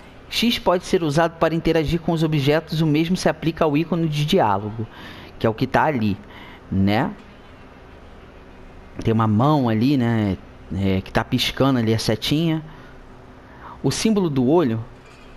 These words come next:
que é exibido no lado esquerdo no ponto de interesse selecionado, é que pode ser usado pressionando o quadrado. Indica que você pode olhar para o objeto ou pessoa selecionada.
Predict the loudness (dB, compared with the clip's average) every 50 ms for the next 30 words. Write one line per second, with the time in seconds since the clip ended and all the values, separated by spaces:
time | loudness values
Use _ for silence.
0 | -20 -20 -20 -20 -20 -20 -14 -4 0 2 2 2 2 0 0 2 2 2 2 2
1 | 2 2 4 2 2 2 0 -2 -4 -2 0 2 2 2 2 2 0 0 0 0
2 | 0 0 2 2 0 0 0 0 0 0 0 2 2 4 4 4 2 0 -2 -2
3 | -2 -2 -2 -2 -2 0 2 2 4 2 2 0 -4 -10 -14 -16 -18 -16 -16 -12
4 | -4 -2 -2 -2 -2 -2 0 0 0 0 0 0 0 0 2 0 0 0 2 2
5 | 2 2 2 0 0 -2 -4 -4 -4 -2 -2 -2 -2 0 0 2 0 0 0 0
6 | 0 0 0 2 2 0 0 0 0 -4 -8 -16 -20 -20 -20 -20 -20 -20 -20 -20
7 | -20 -6 -2 0 2 2 2 2 0 -2 -2 -2 -4 -6 -6 -2 -2 0 0 0
8 | -2 -2 -2 0 0 0 2 2 2 2 2 2 2 2 0 -2 -4 -8 -4 -2
9 | 0 0 0 0 0 0 0 2 2 2 2 0 -2 -8 -16 -6 -2 -2 0 0
10 | 0 -2 -2 -2 0 0 0 0 0 0 -2 -2 0 0 0 0 2 0 0 0
11 | -2 -6